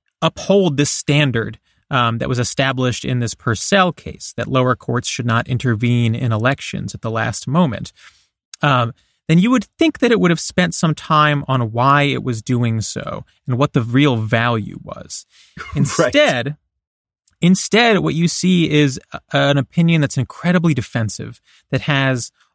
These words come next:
Speaker 1: almost no affirmative reasoning, um, and instead just sort of responds to the dissent,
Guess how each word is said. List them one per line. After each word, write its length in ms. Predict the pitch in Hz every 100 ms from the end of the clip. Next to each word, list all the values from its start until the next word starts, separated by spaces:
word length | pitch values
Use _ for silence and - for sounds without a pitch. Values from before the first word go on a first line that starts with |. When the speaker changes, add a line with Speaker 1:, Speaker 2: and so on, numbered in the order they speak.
| _ -
Speaker 1:
almost 600 | 160 208 208 196 - -
no 600 | 139 139 165 180 180 190 -
affirmative 680 | - - 170 175 170 147 117
reasoning, 600 | 120 135 - 98 50 147 - _ _ _
um, 220 | 127 120 -
and 120 | 139
instead 720 | 135 - - 185 208 190 160 - _ _
just 200 | 170 -
sort 200 | 196 180
of 200 | 147 117
responds 720 | 135 - - 151 143 156 165
to 120 | - 147
the 180 | 135
dissent, 680 | 127 123 - - 135 151 -